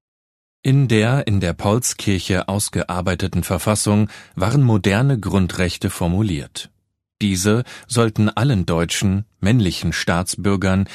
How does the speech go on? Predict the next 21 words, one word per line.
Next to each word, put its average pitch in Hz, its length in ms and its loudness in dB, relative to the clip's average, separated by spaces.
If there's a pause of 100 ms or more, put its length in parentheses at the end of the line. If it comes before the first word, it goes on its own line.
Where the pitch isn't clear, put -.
(240)
die 98 140 2
persönliche 95 800 0
und - 340 -6
politische 104 560 0
Freiheit 87 560 -2
zusichern 98 680 0 (380)
und 120 140 -2
ihre 120 220 2
Gleichheit 117 640 0
vor - 160 -4
dem 80 160 -2
Gesetz 92 420 -4
bestimmen. 87 680 -4 (640)
Sie 101 160 -2
sollten 90 360 0
Presse- 110 480 0
und 107 240 -4
Meinungsfreiheit, 90 1000 0 (360)
Vereins- 117 580 -2
und 113 200 -4
Versammlungsfreiheit, 78 1400 -2